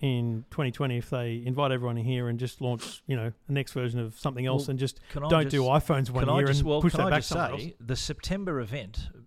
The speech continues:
Speaker 2: back in the day used to be the iPod event.
Speaker 1: Yes, but you're a
Speaker 2: Back,
Speaker 1: very
Speaker 2: back
Speaker 1: old man, so you're talking about a
Speaker 2: <laughs> back
Speaker 1: very long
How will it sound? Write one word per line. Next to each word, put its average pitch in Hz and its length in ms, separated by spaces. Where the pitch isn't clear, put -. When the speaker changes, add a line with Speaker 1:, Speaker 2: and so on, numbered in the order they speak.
Speaker 2:
back 120 220
in 117 80
the 104 80
day 92 380
used 123 300
to 131 60
be 120 160
the 107 220
iPod 120 460
event. 82 340
Speaker 1:
Yes, 131 240
but 185 140
you're 208 120
a 220 40
Speaker 2:
Back, 180 80
Speaker 1:
very 202 240
Speaker 2:
back 156 100
Speaker 1:
old 135 160
man, 151 340
so 151 100
you're 143 100
talking 180 220
about 160 140
a 143 60
Speaker 2:
<laughs> 117 120
back 170 120
Speaker 1:
very 170 200
long 151 80